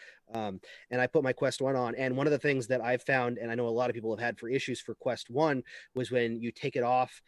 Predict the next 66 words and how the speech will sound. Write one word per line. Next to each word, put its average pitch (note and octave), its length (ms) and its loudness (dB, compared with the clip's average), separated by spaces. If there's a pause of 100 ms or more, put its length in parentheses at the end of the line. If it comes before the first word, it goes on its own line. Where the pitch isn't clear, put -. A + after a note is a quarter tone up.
(140)
and A#2+ 80 -10
you A#2 80 -2
put C#3 140 0
it A#2 40 -2
back A#2+ 220 2
on, A#2+ 400 -2 (340)
you B2 120 -6
have C3 160 0
to A#2 100 -8
redo B2 320 -2
your A#2+ 120 -4
Guardian B2 420 -2
a C#3+ 40 0
lot C3+ 140 2
of C3 60 0
the C3 80 0
time C3+ 320 -4
based B2 280 -2
on A#2+ 40 -4
the A2+ 80 -2
fact B2 260 -2
that A#2 80 -4
it B2 60 -4
either G#2+ 140 -6
forgets - 380 -2
your E3+ 80 2
Guardian, D3 380 4
it's - 140 -4
not B2 120 -4
noticing B2+ 380 -2
what A#2 140 -4
the G#2+ 40 -14
Guardian's A#2 420 -2
there, F3 260 4
sometimes C#3 480 -4
it A#2 60 -10
gets - 220 -8
stuck. - 600 -4 (520)
Um, G#2+ 380 -6 (300)
I C3 80 -2
haven't D#3+ 180 2
had C#3+ 220 2
that A#2+ 160 0
with G#2+ 120 -4
Quest - 360 -6
two. G#2+ 220 -4 (560)
So A2+ 380 0 (100)
I'll B2 140 -2
put, - 200 0 (180)
take D#3 140 -2
the - 60 -20
Quest - 320 0
two G#3 160 4
off, G#3+ 240 2
and B2 160 -2
then, B2+ 280 0
you A#2+ 80 -8
know, A#2 80 -4
half C3+ 240 -4
hour C3+ 160 0
later, C#3+ 220 4
I'll B2 80 2
put C3+ 140 -2
it A#2 80 0
back A#2+ 200 0
on, C3+ 360 0